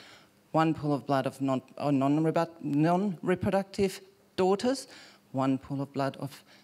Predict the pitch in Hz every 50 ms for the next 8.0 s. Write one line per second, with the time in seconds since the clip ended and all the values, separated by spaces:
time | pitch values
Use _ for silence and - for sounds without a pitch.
0 | _ _ - 160 156 - - 156 156 151 - - 165 156 147 - 170 170 170 180
1 | - 220 226 - - - - - - - - - - - - _ _ _ _ _
2 | _ _ _ _ _ _ _ _ _ _ _ _ _ _ _ - _ - 151 160
3 | 160 160 165 165 170 165 139 113 - - - - - - 185 185 185 180 170 160
4 | 160 156 160 156 - - 170 160 151 147 - 208 214 233 226 202 196 175 - -
5 | - - - - - - - _ _ _ - - 175 156 147 147 143 147 147 -
6 | 147 - - 165 160 147 147 147 147 - - 156 165 160 156 156 156 151 - -
7 | 151 135 - - 131 127 123 - - 190 202 196 - - - 185 175 175 170